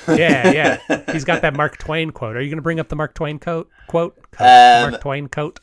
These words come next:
Speaker 2: I did see it, but, um... It was,
Speaker 1: Um,
Speaker 2: it, it's basically what I just said, except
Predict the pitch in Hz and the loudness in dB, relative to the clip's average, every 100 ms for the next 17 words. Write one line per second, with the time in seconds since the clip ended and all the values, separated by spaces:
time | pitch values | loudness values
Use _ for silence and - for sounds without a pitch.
0 | _ _ _ 117 139 139 - - 117 92 | _ _ _ -10 -4 -4 -6 -12 -6 -6
1 | 90 - - - - _ 95 90 90 98 | -8 -20 -14 -14 -14 _ -16 -16 -16 -20
2 | _ _ _ _ _ _ _ _ _ 127 | _ _ _ _ _ _ _ _ _ -6
3 | 120 110 139 131 - 131 127 143 156 - | -6 -6 -8 -8 -8 -12 -6 -6 -4 -6
4 | 98 92 90 87 80 - 82 82 87 - | -10 -8 -10 -10 -14 -14 -14 -14 -20 -16
5 | 87 - | -16 -18